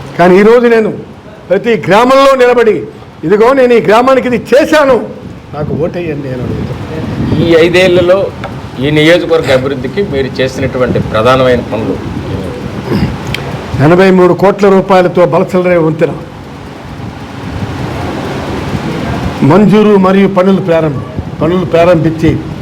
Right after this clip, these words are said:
Speaker 1: చాలా వరకే ప్రాసెస్ పూర్తయింది. మీరు ప్రాసెస్ పూర్తి చేస్తుంటే ఆ కాంట్రాక్టర్ని మీరు వార్నింగ్ ఇచ్చి పంపించారు, "నువ్వు పనులు పూర్తి చేస్తే కుదరదు,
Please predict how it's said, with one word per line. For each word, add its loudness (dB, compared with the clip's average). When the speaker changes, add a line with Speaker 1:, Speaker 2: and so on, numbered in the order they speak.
Speaker 1:
చాలా 2
వరకే -2
ప్రాసెస్ 2
పూర్తయింది. -2
మీరు 6
ప్రాసెస్ 0
పూర్తి 2
చేస్తుంటే 2
ఆ 4
కాంట్రాక్టర్ని 2
మీరు 4
వార్నింగ్ 2
ఇచ్చి -2
పంపించారు, 2
"నువ్వు 4
పనులు 4
పూర్తి 0
చేస్తే 2
కుదరదు, 2